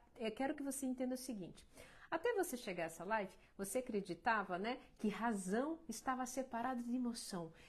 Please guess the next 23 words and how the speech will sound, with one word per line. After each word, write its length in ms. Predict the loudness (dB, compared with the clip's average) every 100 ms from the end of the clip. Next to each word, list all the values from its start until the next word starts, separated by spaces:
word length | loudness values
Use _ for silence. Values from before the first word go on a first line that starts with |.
| -4
que 80 | -2
eu 40 |
poderia 500 | 0 2 2 2 2
ser 240 | 0 0
uma 180 | 0 0
pessoa 480 | -2 -6 0 4 4
racia-, 760 | 4 -2 -4 -4 -2 0 0 -2
racional, 840 | -2 2 0 0 -2 0 0 0
né? 260 | 0 0 -2 -6 -20 -20 -20 -20 -20 _ _ -20 -20 -20 _ -4
Ah, 260 | -2 -2 -4 -14 -16
racional 800 | -2 4 4 2 -2 0 0 0 -2 -6
diante 720 | 0 4 4 4 2 0 -2
da, 400 | 2 6 6 6
das 200 | 2 0
circunstâncias, 1080 | 0 0 0 0 0 0 -2 -2 -4 -10 -4
né? 240 | 0 0 0 -2
Não, 300 | 4 4 4 -6 -4
dona 240 | -2 0
Ana, 240 | -2 -4 -6
eu 60 | -8
sou 220 | -6 -4
mais 360 | -2 -2 -4
razão 680 | -6 -2 0 2 2 2 0